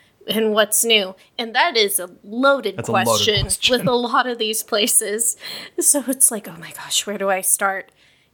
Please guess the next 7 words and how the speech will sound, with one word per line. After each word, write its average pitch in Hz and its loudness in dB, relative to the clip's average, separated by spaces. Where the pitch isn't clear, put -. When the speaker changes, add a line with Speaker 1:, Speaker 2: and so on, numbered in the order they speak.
Speaker 1:
And 277 -4
we 285 0
want 269 2
this 214 0
podcast 202 -2
to 208 -4
be 202 -6